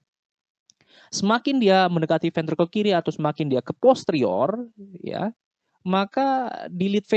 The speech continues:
satunya akan positif. Jadi dari precordial lead kita bisa asumsi, kalau dia L B B B, maka kemungkinan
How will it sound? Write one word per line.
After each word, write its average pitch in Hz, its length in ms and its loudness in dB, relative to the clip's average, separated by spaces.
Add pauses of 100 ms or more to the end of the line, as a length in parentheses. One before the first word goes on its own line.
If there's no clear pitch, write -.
satunya 226 400 0
akan 254 400 -2 (1300)
positif. 160 640 -4 (640)
Jadi 185 240 -2
dari 170 160 0
precordial 170 560 -2
lead 233 80 -2
kita 208 240 -4
bisa 156 240 -2
asumsi, 147 720 -4 (320)
kalau 226 400 0
dia 175 240 2
L 160 320 2
B 135 160 0
B 123 80 2
B, 110 120 -2 (440)
maka 175 320 -2
kemungkinan 170 560 -4